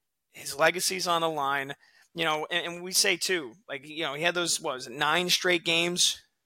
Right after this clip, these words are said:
without a touchdown in the regular season,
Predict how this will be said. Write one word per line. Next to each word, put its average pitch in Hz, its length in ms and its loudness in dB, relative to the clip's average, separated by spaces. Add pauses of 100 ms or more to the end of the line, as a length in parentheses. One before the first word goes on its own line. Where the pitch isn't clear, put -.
(160)
without 147 340 4
a 156 40 -4
touchdown 160 520 2
in 165 80 -2
the 160 80 -4
regular 160 340 2
season, 165 580 2